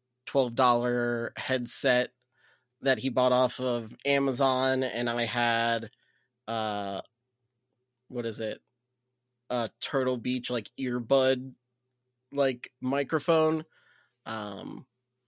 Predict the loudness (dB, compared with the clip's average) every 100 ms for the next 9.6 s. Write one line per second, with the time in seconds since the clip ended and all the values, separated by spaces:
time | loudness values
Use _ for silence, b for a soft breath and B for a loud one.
0 | -8 -4 -2 0 0 0 -2 0 0 -2
1 | -4 -2 -2 -2 -2 4 8 8 8 6
2 | 4 0 _ -8 -8 -8 -12 -10 -10 -14
3 | -12 -4 -2 -2 -6 -6 -6 -6 -8 -8
4 | -8 -8 -8 -10 -14 -20 _ _ -4 -2
5 | -2 -4 -4 -6 -8 -10 -10 -10 -6 -6
6 | -6 -10 -6 -6 -6 -4 -4 -4 -6 -10
7 | b b b b b -12 -8 -6 -6 -8
8 | -12 -18 _ _ _ _ _ _ _ _
9 | _ _ -4 -2 -2